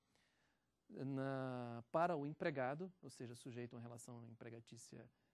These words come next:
eh, fundada na C L T, nós temos a regulamentação do direito de greve desde mil novecentos e oitenta e nove.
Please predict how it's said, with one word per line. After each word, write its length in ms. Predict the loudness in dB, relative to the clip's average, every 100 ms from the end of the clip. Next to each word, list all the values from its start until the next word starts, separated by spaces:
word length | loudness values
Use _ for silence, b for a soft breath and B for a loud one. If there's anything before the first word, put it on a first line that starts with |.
| _
eh, 480 | -10 -6 -4 -4 -6
fundada 460 | -4 -2 2 2 2
na 140 | -4
C 100 | -6
L 120 | -6
T, 140 | -4 -2
nós 180 | -2 -4
temos 320 | -2 -2 -2
a 40 |
regulamentação 960 | -4 2 2 4 0 -2 -4 -8 -6 -6
do 100 | -4
direito 300 | -4 -4 -4
de 80 | -4
greve 280 | -2 -2 -2
desde 340 | 0 0 0
mil 140 | -4 -6
novecentos 460 | -10 -12 -14 -8
e 40 | -6
oitenta 300 | -6 -8 -6
e 20 |
nove. 240 | -6 -6